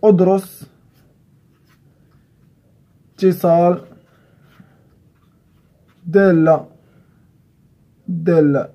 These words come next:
اف عند النقطة ذات الأفصول إكس زيرو كتساوي اثنان. يلا، إذا دابا ن-، بنفس الطريقة، يعني خصني نمشي ندير limit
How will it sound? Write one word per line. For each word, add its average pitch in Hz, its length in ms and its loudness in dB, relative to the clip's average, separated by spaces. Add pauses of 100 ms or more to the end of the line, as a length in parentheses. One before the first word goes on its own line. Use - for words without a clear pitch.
(280)
اف - 500 -4 (1600)
عند 165 560 0 (760)
النقطة 165 760 -2
ذات 156 160 -4
الأفصول 156 680 -6 (1500)
إكس 160 180 -4
زيرو 143 420 0
كتساوي 143 640 -8
اثنان. - 360 -16
يلا، 156 380 -4 (580)
إذا 196 240 2
دابا 226 300 4
ن-، 240 340 2
بنفس 254 220 -2
الطريقة، 202 400 2
يعني 180 200 0
خصني 214 240 -2
نمشي 220 200 0
ندير 214 260 4
limit 226 500 0